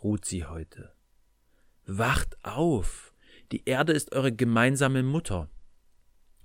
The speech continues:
Dumm und lächerlich erscheinen die Söhne der einen Mutter, die im gleichen Gebiet leben und sich nur deswegen voneinander durch Grenzen abgetrennt haben, weil die einen an dem einen Ort auf ihr geboren wurden,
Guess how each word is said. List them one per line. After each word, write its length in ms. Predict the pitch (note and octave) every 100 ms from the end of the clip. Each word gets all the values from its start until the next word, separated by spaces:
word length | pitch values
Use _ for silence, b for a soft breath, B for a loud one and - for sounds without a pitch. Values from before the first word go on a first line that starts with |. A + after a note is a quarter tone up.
| -
Dumm 260 | C#3 D#3 E3+
und 200 | A2+ G#2+
lächerlich 580 | G#2+ B2+ - G2+ G2 -
erscheinen 440 | G2 - G#2+ G#2
die 100 | G2
Söhne 340 | F2+ G#2+ B2 G#2
der 220 | G2+ -
einen 300 | G#2+ G#2+ G2+
Mutter, 380 | A2+ - G2 - B B -
die 100 | A2+
im 120 | A2
gleichen 460 | A2 A2+ D3+ C#3+
Gebiet 380 | A#2 G#2+ C#3+ D3
leben 340 | G2+ G#2 A#2 A#2
und 160 | A2
sich 220 | - A#2+
nur 260 | A#2+ B2+ C#3+
deswegen 600 | - B2+ - B2+ B2 B2
voneinander 640 | - A#2+ A2+ A2+ A#2+ C3
durch 280 | G#2 G2+ -
Grenzen 440 | - G2+ C3 - A#2
abgetrennt 720 | - - A2+ - G#2 G#2 -
haben, 320 | G2 G2 G2 B B B
weil 140 | A2+ A#2+
die 160 | C3+
einen 300 | A#2+ C3+ C#3+
an 160 | C3 A#2
dem 160 | A2 -
einen 380 | A2 A#2 C3 C#3+
Ort 240 | C#3 C#3+
auf 200 | C#3 B2+
ihr 160 | C#3+ C3+
geboren 580 | C3+ B2 C3+ C#3 C#3 B2+
wurden, 340 | C3 C3 C#3